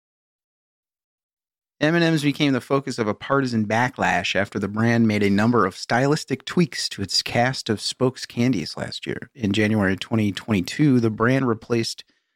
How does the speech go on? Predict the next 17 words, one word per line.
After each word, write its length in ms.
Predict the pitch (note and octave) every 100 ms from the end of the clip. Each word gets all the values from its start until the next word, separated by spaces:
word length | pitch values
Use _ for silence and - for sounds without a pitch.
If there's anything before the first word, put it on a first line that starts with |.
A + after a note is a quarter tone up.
| _ -
the 40 |
green 360 | A2 A#2 D3+ E3+
M 180 | A#2 B2+
and 80 | B2
M's 220 | A#2 G#2
knee-high 520 | G#2+ D3 F3 F3 D3+
boots 440 | C3 C#3 D#3 - A2+
with 120 | G#2
flats 760 | - - G3 - - - -
and 180 | - D#2+
swapped 400 | - - G#2+ G#2+ -
the 60 |
brown 420 | - F#2 G2 G2+
M 160 | F#2 F2
and 80 | E2
M 120 | D#2+
stilettos 680 | - - F#2 E2 B2+ D#2+ E2+